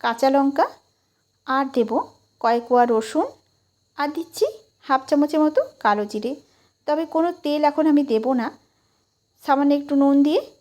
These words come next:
এবার কুমড়া পাতাটাকে এভাবেই কিছু সময় ধরে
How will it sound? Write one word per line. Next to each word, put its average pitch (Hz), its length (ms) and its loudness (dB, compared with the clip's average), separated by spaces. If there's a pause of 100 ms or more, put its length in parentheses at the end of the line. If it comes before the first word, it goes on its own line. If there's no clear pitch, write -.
(460)
এবার 247 220 -2
কুমড়া 254 280 0
পাতাটাকে 254 440 0 (320)
এভাবেই 247 460 -2 (480)
কিছু 294 200 -6
সময় 339 300 0
ধরে 285 220 0